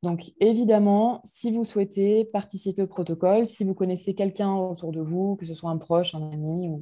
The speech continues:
peu importe, qui pourrait bénéficier de ce qu'on propose, euh, nous, à Mondor, ou si vous avez la moindre question sur le protocole, n'hésitez surtout pas vraiment à me contacter. Moi, je suis là pour ça, c'est mon travail. Je, je suis absolument passionnée, donc vraiment, n'hésitez pas. Je vais vous laisser mon mail qui est sur la diapo d'après.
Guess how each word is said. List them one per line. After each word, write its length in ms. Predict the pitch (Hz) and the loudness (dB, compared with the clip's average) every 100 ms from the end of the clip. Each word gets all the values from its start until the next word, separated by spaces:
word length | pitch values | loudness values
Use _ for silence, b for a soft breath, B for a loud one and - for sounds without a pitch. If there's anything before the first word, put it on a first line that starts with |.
| 147 | -6
peu 80 | |
importe, 360 | 165 156 160 - | -4 -2 -2 -4
qui 140 | - 156 | -12 -12
pourrait 520 | - 214 208 202 190 | 0 2 4 4 2
bénéficier 600 | 170 180 185 175 180 - | -2 0 0 -2 -4 -4
de 80 | 170 | -4
ce 100 | 160 | -4
qu'on 100 | 170 | -8
propose, 580 | 170 185 175 190 175 170 165 | -4 -4 0 0 -2 -6 -6
euh, 420 | 156 151 147 147 | -6 -6 -10 -6
nous, 200 | 170 196 | 0 2
à 80 | 185 | 4
Mondor, 460 | 170 170 180 180 180 | 2 2 2 0 -4
ou 60 | 160 | -12
si 140 | - | -8
vous 180 | 165 170 | -4 0
avez 140 | 170 | 2
la 120 | 175 | 2
moindre 480 | 160 185 240 226 202 | 0 0 0 0 -4
question 460 | 185 185 - 190 185 | -4 -8 -8 -8 -8
sur 160 | - | -4
le 80 | 175 | -4
protocole, 540 | 170 165 156 185 214 - | -2 -4 2 4 4 2
n'hésitez 420 | 180 180 180 185 | 0 0 -2 -6
surtout 400 | 175 - 233 233 | -8 -6 -6 -4
pas 160 | 196 190 | 0 0
vraiment 280 | 180 170 180 | 0 -2 -2
à 40 | |
me 60 | 165 | -2
contacter. 520 | 190 190 180 - 180 | -2 -2 -2 -4 -2
Moi, 140 | 196 | -2
je 140 | 170 156 | -4 -8
suis 400 | 156 - 151 151 | -12 -10 -8 -4
là 100 | 165 | -4
pour 160 | 170 | -6
ça, 180 | 156 160 | -6 -6
c'est 140 | 202 170 | -6 -8
mon 100 | 156 | -10
travail. 540 | - 139 160 160 151 | -8 -8 -6 -6 -8
Je, 120 | 147 151 | -10 -12
je 180 | 147 147 | -12 -14
suis 380 | 143 - 147 151 _ b b b b - | -16 -16 -14 -14 _ b b b b -4
absolument 460 | 170 - 185 180 | -4 0 0 2
passionnée, 340 | 170 160 165 170 | 0 -2 -2 -2
donc 160 | 156 | -2
vraiment, 320 | 151 165 185 | -2 -2 0
n'hésitez 380 | 180 180 190 190 | -2 -2 -4 -6
pas. 240 | 170 175 233 | -4 -4 -6
Je 100 | 180 | -4
vais 80 | 170 | -2
vous 100 | 165 | 0
laisser 220 | 185 180 | -2 -2
mon 100 | 190 | -2
mail 220 | 180 196 | 0 -2
qui 60 | 202 | -4
est 40 | |
sur 120 | 175 165 | -8 -4
la 100 | 165 | -2
diapo 300 | 165 170 196 | -2 -2 -4
d'après. 380 | 175 - 196 | -4 -4 -6